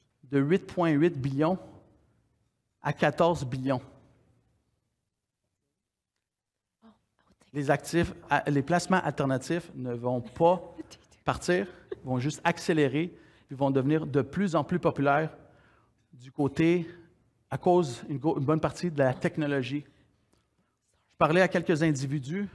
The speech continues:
euh, la semaine passée qui me, qui me, qui me parlaient de quelques opportunités qu'eux autres ont vues. Imagine, avec les, les, les, la, la technologie de blockchain,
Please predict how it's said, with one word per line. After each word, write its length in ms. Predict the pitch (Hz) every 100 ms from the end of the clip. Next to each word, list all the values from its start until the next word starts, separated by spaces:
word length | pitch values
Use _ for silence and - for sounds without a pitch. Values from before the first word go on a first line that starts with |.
| - - 127
euh, 220 | 127 127
la 120 | 131
semaine 240 | - 160
passée 420 | 165 143 - 196 190 -
qui 180 | - 139
me, 120 | 139 123 - -
qui 160 | 135
me, 160 | 123 123 165 190 _
qui 80 | 139
me 340 | 131 127 127 123 _
parlaient 280 | 156 143 170
de 160 | 143
quelques 340 | 135 175 175 160
opportunités 720 | 156 160 - 151 170 190 190 - - - -
qu'eux 280 | 160 135
autres 260 | 170 185 180
ont 180 | 151 139
vues. 280 | 120 196 - - _ _ _ _ _ _ _ _ _ _ _ _ _ _ _ _ _ _ _ _ _ 151
Imagine, 440 | 170 156 185 214
avec 220 | 147 147
les, 100 | 151
les, 380 | 135 110 123 135 127 _ _ _ -
les, 280 | 127 117 117 _ _ -
la, 200 | 123 123
la 140 | 143
technologie 460 | 143 147 160 147 170
de 80 | 147
blockchain, 580 | 139 156 156 170 185